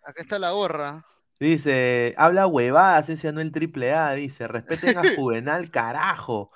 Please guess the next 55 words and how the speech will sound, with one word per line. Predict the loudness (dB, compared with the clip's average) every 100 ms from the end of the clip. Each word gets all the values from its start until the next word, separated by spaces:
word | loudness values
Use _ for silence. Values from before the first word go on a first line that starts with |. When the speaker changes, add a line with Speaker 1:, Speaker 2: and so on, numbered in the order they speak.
| _ _ -4
Speaker 1:
A | -4
Juvenal, | -2 -4 0 8 8 8
Juvenal | 0 0 0 0 0
Silva. | 0 4 6 6
Speaker 2:
Ese | 2
huevón. | -4 -6 -6 -10 -14 -16 -16 -16 -18 -20 -12
Speaker 1:
Ese | -10 -8 -10
pezuñento | -10 -10 -10 -12 -12 0
Speaker 2:
A | 2
ver, | 4
Speaker 1:
mierda. | 2 2
Speaker 2:
vamos | 0 4
a |
ver, | 4 4
¿tú | 0 2
qué | 2
piensas | 2 2 2 4 0
de | 2
la, | 0 2
vamos | 2 2 4
a, | 2
bueno, | 2 2 4 4 6
ya, | 6 8
ya | 8
hablamos | 8 6 4
de |
la | 2
Libertadores, | 0 -4 0 0 0
pero | -4 -4
vamos | -4 -4 -4
a | -4
pasar | -6 -4 -2
a | 0
hablar | -2 -4 -8
contigo | -10 -8 -6 -6
de |
la | -6
Libertadores, | -6 -4 -4 -2
porque | -4 -8
quiero | -8 -8
saber | -8 -8
tu | -8
opinión. | -10 -10 -8 -10 -12 _ _ _ _ _ -12
Speaker 1:
Ya. | -4 0
Speaker 2:
A |
ver, | 0 0 -4
eh, | -8 -6 -6 -10 -10
obviamente, | -4 -2 -2 -4 -10 -10 -10 -10 -8 -8
el | -8
primer | -6 -4 -4 -2
partido | -2 -2 -6 -2 0 0 -4 -10
es | -12
una | -8 -8 -6
fase | -8 -8
previa | -6 -4 -2 -2 -4 -8